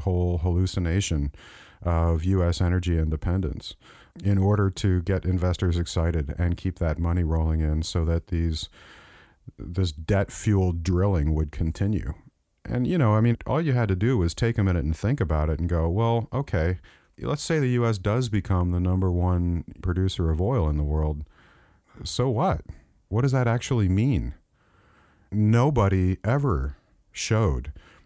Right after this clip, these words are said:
that the U S would be able to completely eliminate its oil imports. We were always going to be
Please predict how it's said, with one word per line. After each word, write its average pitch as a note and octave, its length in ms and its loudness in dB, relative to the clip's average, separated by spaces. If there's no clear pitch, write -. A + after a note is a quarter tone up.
that G#2 180 0
the G2 80 0
U G2+ 260 4
S F#2+ 160 2
would F#2+ 120 -2
be F#2+ 160 4
able F2+ 160 0
to F2 80 0
completely F#2 560 0
eliminate E2+ 520 2
its D#2+ 180 -2
oil E2+ 260 2
imports. F#2+ 420 0
We G2 80 0
were F#2+ 180 2
always G#2 460 2
going F#2 340 2
to F#2 120 -2
be F#2 400 0